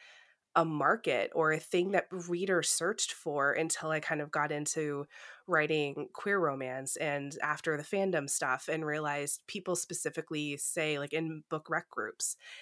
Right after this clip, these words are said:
"Hey, I'm looking for a low angst read. Can you suggest a low angst read?" Or pe-, or authors put it in their marketing and, like, I put it in my blurbs. I write low angst romance because I found that that's actually a search term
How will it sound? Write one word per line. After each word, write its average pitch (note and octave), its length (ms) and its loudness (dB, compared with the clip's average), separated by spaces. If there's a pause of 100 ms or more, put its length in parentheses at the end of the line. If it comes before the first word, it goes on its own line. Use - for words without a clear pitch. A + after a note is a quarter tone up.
(140)
"Hey, G3+ 160 2
I'm D3+ 120 2
looking E3 200 0
for F3 120 4
a D#3+ 60 6
low D3 220 2
angst C3+ 380 -2
read. C#3 300 -6
Can D3+ 140 -6
you D3+ 180 -2
suggest D3 400 -4
a D#3+ 60 0
low D3 160 -4
angst C#3+ 360 -4
read?" C3+ 360 -8 (680)
Or F3 140 -2
pe-, - 220 -4
or E3 200 8
authors D3+ 340 4
put E3 200 -4
it D#3 100 0
in D#3 80 0
their D3 100 0
marketing D3 560 -4
and, C#3+ 180 -8 (340)
like, D3 100 2
I D#3+ 120 4
put G3+ 180 0
it F3 100 2
in E3 60 0
my C3+ 120 0
blurbs. D#3 640 0 (400)
I D#3 120 6
write D3+ 240 2
low D#3 180 4
angst C#3+ 340 0
romance D3 440 2
because E3+ 240 -2
I C#3+ 80 0
found D3+ 260 2
that C#3+ 80 -2
that's C#3+ 240 0
actually D#3+ 400 0
a D3 40 -8
search - 420 0
term C#3 600 0